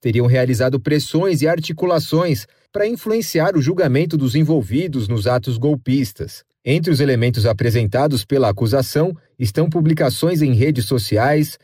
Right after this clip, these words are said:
trocas de mensagens e a atuação do ex-deputado junto a autoridades dos Estados Unidos.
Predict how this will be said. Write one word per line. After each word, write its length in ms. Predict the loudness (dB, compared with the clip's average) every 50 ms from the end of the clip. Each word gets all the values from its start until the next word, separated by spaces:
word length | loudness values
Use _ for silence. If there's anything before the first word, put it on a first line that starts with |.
| _ _ _
trocas 560 | -2 0 2 2 0 0 0 -2 -2 0 0
de 80 | 0 0
mensagens 840 | 0 2 2 0 0 0 0 0 0 0 0 0 -2 -2 -4 -6 -14 _ _
e 120 | -4 -2 0
a 100 | 0 0
atuação 640 | 0 0 0 0 0 0 -2 -2 0 0 2 2 2
do 160 | 2 2 2
ex-deputado 800 | 2 2 2 0 -2 -2 -2 -6 -4 -2 0 0 2 2 0
junto 400 | 0 2 0 0 0 0 0 0
a 20 | 0
autoridades 800 | 0 0 0 0 0 2 2 2 2 2 2 2 0 -2 -2
dos 200 | -2 -2 -2 -2
Estados 380 | -2 -4 -2 -2 -2 -2 0 0
Unidos. 580 | 0 2 2 2 0 0 -4 -6 -12 -16 -18